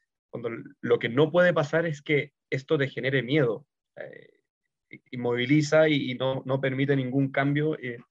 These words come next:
versus una comunicación abierta de qué es lo que se está haciendo, qué es lo que se busca, porque yo creo que ahí el tema de la participación y comunicación es, es bien esencial pal-, para lo que venga después.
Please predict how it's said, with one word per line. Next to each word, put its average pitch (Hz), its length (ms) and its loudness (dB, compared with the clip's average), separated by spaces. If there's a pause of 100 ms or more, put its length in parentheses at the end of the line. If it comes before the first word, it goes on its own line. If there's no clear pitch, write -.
(280)
versus 139 520 2
una 147 220 4
comunicación 135 560 4
abierta 139 580 0
de 139 220 0
qué 143 120 -2
es 135 100 -4
lo 131 100 -2
que 123 80 -8
se 127 60 -6
está 127 140 -4
haciendo, 123 440 -4
qué - 100 -8
es 135 140 -8
lo 127 120 -4
que 123 120 -12
se - 140 -16
busca, 131 540 -4 (220)
porque 120 160 -6
yo 123 120 2
creo 131 140 2
que 127 80 4
ahí 135 220 6
el 135 140 0
tema 135 200 0
de 131 60 0
la 123 120 2
participación 123 640 0
y 147 60 4
comunicación 135 720 -2 (120)
es, 127 280 -8
es - 380 -10 (100)
bien 131 400 0
esencial 135 540 -2
pal-, 143 220 0 (120)
para 127 320 -2 (160)
lo 120 120 -4
que 120 80 -2
venga 127 300 0
después. - 440 -6